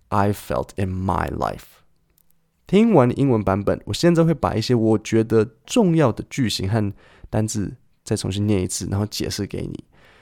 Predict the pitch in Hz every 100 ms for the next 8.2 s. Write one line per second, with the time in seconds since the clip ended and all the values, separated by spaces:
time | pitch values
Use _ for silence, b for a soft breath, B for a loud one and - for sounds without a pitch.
0 | b b _ - 151 185 208 185 110 104
1 | 58 78 - 113 - 101 95 95 - -
2 | _ _ - 135 208 180 - 151 135 117
3 | - - 143 180 - _ _ _ _ _
4 | 107 110 131 120 117 98 117 131 104 113
5 | 110 95 - - 50 - - _ _ -
6 | 98 - 104 135 - 92 - - 107 -
7 | _ - 147 156 117 101 107 117 180 196
8 | -